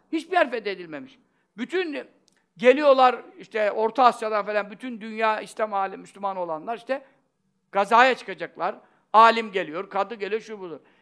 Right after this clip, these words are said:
İlla diyorlar ki Ahlat medreselerinde imtihan olacaksınız. E, Ahlat'ta me-, o kadar kültür yüksek ki, ilim yüksek ki oradan icazet almayanı ne fethe gönderiyorlar ne bir yere gönderiyorlar.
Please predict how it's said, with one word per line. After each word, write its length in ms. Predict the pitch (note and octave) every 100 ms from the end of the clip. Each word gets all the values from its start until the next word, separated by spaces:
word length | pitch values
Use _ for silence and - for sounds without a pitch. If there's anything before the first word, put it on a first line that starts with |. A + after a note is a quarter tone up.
| _ -
İlla 460 | D#4+ D#4+ C4 A#3+
diyorlar 360 | B3+ D4 D#4 B3
ki 100 | B3
Ahlat 520 | C4+ C4+ C#4 D4 D4
medreselerinde 960 | A#3+ A#3+ A3+ A3+ G#3+ G#3 G#3 C#4 F4+ - _ _ -
imtihan 440 | A3+ A3 A3+ C#4
olacaksınız. 720 | D#4+ C4+ C4 - E3 C3+ _ _ _ _ _ _ _ _ _ _ _
E, 60 | -
Ahlat'ta 520 | F3+ D#3+ A3 A3 C#4+
me-, 300 | A#3+ A3 -
o 120 | G#3
kadar 300 | G#3 A3+ A3
kültür 360 | G#3 F#3+ A3+ G#3+
yüksek 420 | F#3+ - D#4+ -
ki, 160 | C4
ilim 200 | A#3+ B3
yüksek 400 | A#3 - D#4 D#4+
ki 220 | F4 F#4 - _ _ B3+
oradan 400 | E4 D4+ A3+ G#3
icazet 420 | B3+ C4 B3 B3
almayanı 500 | D#4 D4+ A#3+ D4+ C#4
ne 80 | C#4
fethe 320 | C4+ C4+ C#4
gönderiyorlar 680 | C4+ C4 A3 G3 F#3 C4
ne 100 | F4+
bir 60 | F4
yere 140 | D4+
gönderiyorlar. 540 | C4 G3 D#3+ D3 C3+